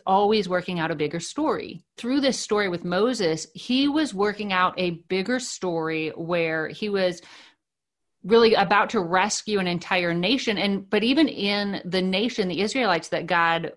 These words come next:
was rescuing, he was even in that was orchestrating a bigger story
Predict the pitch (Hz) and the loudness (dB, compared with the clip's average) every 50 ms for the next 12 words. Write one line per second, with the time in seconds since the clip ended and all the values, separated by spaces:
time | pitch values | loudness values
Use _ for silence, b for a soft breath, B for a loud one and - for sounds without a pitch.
0 | - - - 170 175 170 170 - 175 185 190 - - 190 175 175 175 180 220 208 | -14 -10 -4 -2 -2 -2 0 0 0 0 0 -2 -4 -2 -2 0 2 2 4 2
1 | 208 202 196 214 208 190 202 196 - 208 208 196 185 190 208 262 339 330 - - | 2 2 0 0 0 0 0 -2 0 0 2 2 2 2 2 4 4 4 2 0
2 | - 180 185 175 170 160 - - _ _ 196 196 180 - 175 - - 175 160 156 | -2 0 0 0 0 -4 -8 -14 _ _ 2 2 2 2 -2 -4 -2 -2 0 0
3 | 151 151 147 151 160 143 156 147 - - - - 151 147 151 151 156 156 151 | 0 -2 -2 -2 -4 -4 -4 -6 -6 -8 -4 -2 -2 -2 0 -2 -2 -4 -6